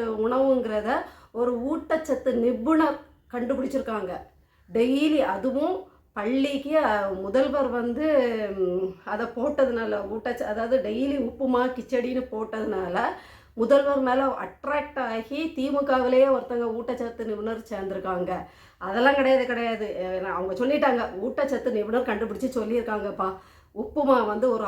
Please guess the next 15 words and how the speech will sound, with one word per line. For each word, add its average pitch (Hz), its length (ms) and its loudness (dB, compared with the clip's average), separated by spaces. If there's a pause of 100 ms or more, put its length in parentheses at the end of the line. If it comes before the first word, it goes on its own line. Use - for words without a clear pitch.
ஆரோக்கியமான, 220 720 0 (420)
அதாவது 208 340 -2 (260)
ஊட்டச்சத்து 240 560 -6
நிறைந்த 214 360 -4 (140)
உணவுன்னு 208 400 0
சொல்லியிருக்காங்க. 196 540 -4 (440)
உனக்கு 208 300 -4
நான் 208 180 -4
அந்த 214 160 -4 (440)
பவுடர்லாம் 226 520 0
துட்டு 202 180 -6
கொடுத்து 220 220 -6
வாங்கி 202 240 -4
தர 202 180 -4
முடியாது. 190 480 0